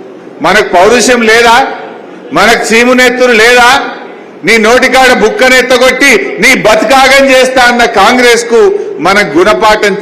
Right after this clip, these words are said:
చెప్పాలనా వద్దా? మీరు ఆలోచన చేయండి. అదేవిధంగా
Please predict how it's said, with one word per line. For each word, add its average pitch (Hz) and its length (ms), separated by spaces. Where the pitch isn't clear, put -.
చెప్పాలనా 208 480
వద్దా? 185 320
మీరు 170 220
ఆలోచన 151 440
చేయండి. 131 320
అదేవిధంగా 269 1040